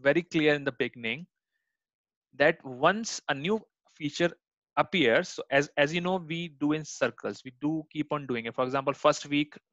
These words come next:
we developer will develop the chat. I will test the chat. Next week, developer will develop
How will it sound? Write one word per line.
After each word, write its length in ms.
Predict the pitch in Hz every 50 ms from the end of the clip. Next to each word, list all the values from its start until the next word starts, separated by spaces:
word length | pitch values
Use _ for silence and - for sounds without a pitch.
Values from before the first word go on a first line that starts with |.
| _ _ 127
we 320 | 131 135 135 135 135 135 131
developer 420 | 131 131 127 139 139 - 143 139
will 160 | 131 139 131 127
develop 340 | 131 127 131 131 131 131 131
the 80 | 139
chat. 300 | - - 123 110 123 135 - _ _ _ _ _ _ _ _ _ _ - -
I 60 | 120 117
will 140 | 123 127 - -
test 220 | 110 98 - -
the 100 | 123 120
chat. 280 | - - 113 107 104 - _ _ _ _ _ _ _ _ _ _
Next 280 | 135 151 - - - 160
week, 260 | 170 170 170 160 139
developer 420 | 131 127 135 143 135 - 143 143
will 200 | 139 160 190 240 - - _ _ _ 123 120
develop 360 | 131 127 123 131 135 165 185